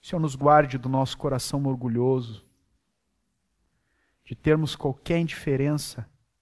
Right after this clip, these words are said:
porque o Senhor ama o humilde. Que nem o tempo de fé nos torne pessoas incorrigíveis, que as nossas orelhas possam sempre ser puxáveis.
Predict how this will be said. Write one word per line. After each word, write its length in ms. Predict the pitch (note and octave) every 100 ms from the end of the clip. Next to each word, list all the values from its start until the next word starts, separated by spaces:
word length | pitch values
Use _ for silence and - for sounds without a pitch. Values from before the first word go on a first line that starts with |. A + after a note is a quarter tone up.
| _ _ _ _ _ _ _ -
porque 220 | C3+ D3+
o 80 | C#3+
Senhor 280 | - D3
ama 200 | D3 D#3+
o 120 | D3 C3
humilde. 560 | B2 A#2+ A2 G#2+ F2+ _ _ _ _ _ _ _ _ _ _ _ _
Que 100 | -
nem 160 | D3+ F#3
o 60 |
tempo 320 | F3 F#3+ F3 D3
de 140 | D3+
fé 560 | - D#3+ D#3 D#3 D3+ _ _ _ _ _ _
nos 240 | C#3+ C3+ -
torne 320 | D3+ D3+ D3
pessoas 640 | D3+ C3+ - D3 D3 C3
incorrigíveis, 1200 | C#3 - C3 C3 A2 C#3+ D3+ C#3+ C#3+ D3 - - _ _ _ _ _ _ _ _ _ _ _ _
que 80 | C3+
as 60 |
nossas 320 | C3+ C#3 D3+ C3+
orelhas 640 | C#3 C#3+ C#3 - - - _ _ _
possam 260 | D3 B2+ C#3
sempre 300 | - C#3 -
ser 160 | -
puxáveis. 1000 | - C3 - B2+ B2+ B2 A#2 - - -